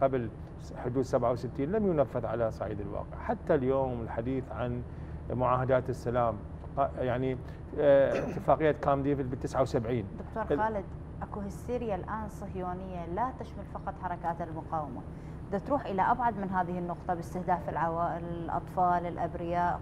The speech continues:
Speaker 2: قرى، منازل. أكو هستيريا صهيونية، سؤال لحضرتك، منو راح يقول لهم كافي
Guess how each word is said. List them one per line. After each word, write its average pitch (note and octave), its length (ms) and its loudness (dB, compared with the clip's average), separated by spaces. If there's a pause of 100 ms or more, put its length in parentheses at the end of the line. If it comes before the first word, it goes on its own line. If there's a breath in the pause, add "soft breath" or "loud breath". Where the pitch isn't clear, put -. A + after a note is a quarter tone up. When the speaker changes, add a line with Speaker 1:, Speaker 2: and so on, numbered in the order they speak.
(100)
Speaker 2:
قرى، F3+ 360 4
منازل. E3+ 420 -2 (420 loud breath)
أكو C#4 200 0
هستيريا A#3 500 0
صهيونية، F3+ 540 -4
سؤال E3+ 340 4
لحضرتك، A#3+ 400 0 (100)
منو C4+ 220 4
راح A3+ 160 2
يقول G#3 180 -2
لهم A#3+ 220 -2
كافي F#3+ 340 2